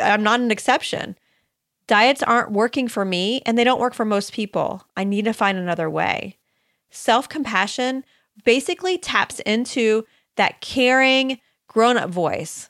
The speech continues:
I call it your adult voice. Um, I often think of the shoulds as the parenting voice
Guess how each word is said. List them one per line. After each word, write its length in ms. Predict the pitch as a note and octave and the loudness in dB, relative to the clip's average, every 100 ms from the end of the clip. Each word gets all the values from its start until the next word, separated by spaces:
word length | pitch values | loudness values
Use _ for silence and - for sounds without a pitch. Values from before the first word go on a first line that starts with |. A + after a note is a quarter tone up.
| _ | _
I 80 | - | -6
call 220 | - A#3+ | 0 2
it 80 | B3 | 4
your 140 | G3 G3+ | 4 2
adult 340 | F3+ F3+ - | 4 2 2
voice. 500 | - - - - - _ _ _ _ - - | -4 -4 -4 -10 -18 _ _ _ _ -20 -4
Um, 300 | F#3+ F3+ F3 | 2 2 4
I 80 | G#3 | 4
often 240 | A#3 A#3 | 4 2
think 160 | A#3+ G3 | -2 -2
of 140 | F3+ | -4
the 60 | F#3 | -4
shoulds 600 | F#3+ - F3+ G3 G#3+ - | -2 2 2 2 0 -4
as 360 | - F#3+ F3+ F#3 | 2 4 4 0
the 120 | F#3+ | -4
parenting 760 | - G#3 F#3 G3 - G#3+ A#3+ - _ _ | -2 -2 0 -2 -2 -2 -4 -10 _ _
voice 480 | A3 A#3 C#4+ - | 2 2 2 -4